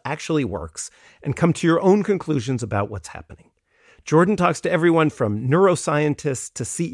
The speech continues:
E Os to astronauts, authors, and performers. You might enjoy Jordan's interview with historian Yuval Noah Harari, the author of Sapiens,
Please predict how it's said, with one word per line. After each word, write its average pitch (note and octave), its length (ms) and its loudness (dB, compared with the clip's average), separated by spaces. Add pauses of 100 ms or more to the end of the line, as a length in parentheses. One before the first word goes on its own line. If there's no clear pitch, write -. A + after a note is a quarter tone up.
E B2+ 60 2
Os A#2 240 0
to - 180 -10
astronauts, F3 720 -2 (160)
authors, A#2 540 -4
and G2 200 -8
performers. - 800 -16 (300)
You E3+ 100 6
might B3+ 200 4
enjoy A3+ 280 8
Jordan's F3+ 380 4
interview D#3+ 380 2
with C#3 180 0
historian D#3 520 0
Yuval C#3+ 440 6
Noah C#3 320 6
Harari, B2+ 520 4 (120)
the C3 100 2
author C#3 320 2
of A#2+ 100 -2
Sapiens, F#2 640 -2